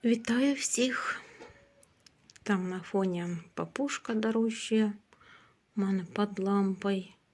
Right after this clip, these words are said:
один бутончик. І я оце снять зняла відео, але ось о, потім уже додивилася, що, о,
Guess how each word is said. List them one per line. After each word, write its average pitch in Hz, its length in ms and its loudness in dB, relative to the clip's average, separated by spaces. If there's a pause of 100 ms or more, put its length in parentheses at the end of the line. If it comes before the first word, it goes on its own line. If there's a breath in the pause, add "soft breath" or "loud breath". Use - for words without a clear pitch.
(760 soft breath)
один 185 500 0
бутончик. 190 880 -2
І 185 160 -4
я 226 320 4
оце 214 600 2 (1400 loud breath)
снять 202 480 2
зняла 208 680 2 (1300 loud breath)
відео, 170 640 -2 (480 loud breath)
але 190 380 2
ось 214 360 2
о, 208 160 4 (1000 loud breath)
потім 226 500 2
уже 202 360 2 (140)
додивилася, 196 1300 2 (1040 soft breath)
що, 202 720 2 (440)
о, 240 60 -6